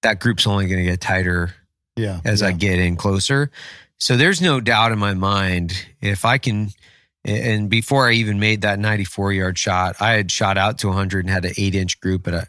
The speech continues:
Speaker 1: or eighteen inch group at a hundred. So I put a half dozen arrows into a target, and, and that was, there were four that were relatively clustered, but eighteen inch group at a hundred, we know that's a double lung on an elk,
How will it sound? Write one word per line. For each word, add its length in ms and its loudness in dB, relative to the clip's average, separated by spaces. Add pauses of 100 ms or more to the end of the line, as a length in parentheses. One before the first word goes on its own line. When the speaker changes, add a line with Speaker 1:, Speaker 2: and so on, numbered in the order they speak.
Speaker 1:
or 160 -2
eighteen 380 -2
inch 240 -4
group 240 -2
at 120 -2
a 60 -2
hundred. 520 -4 (520)
So 500 0
I 140 2
put 320 -2 (920)
a 40 -2
half 260 2
dozen 260 0
arrows 380 2
into 260 -2
a 40 0
target, 540 -2
and, 300 -4 (400)
and 280 0
that 160 -2
was, 360 -2
there 140 -2
were 120 -2
four 400 0
that 120 -4
were 160 -2
relatively 560 -2
clustered, 480 -4
but 220 -6
eighteen 360 2
inch 260 0
group 280 -2
at 60 -2
a 60 0
hundred, 560 -2 (600)
we 140 2
know 180 6
that's 260 0
a 40 -4
double 340 -2
lung 360 2
on 140 0
an 120 0
elk, 400 -2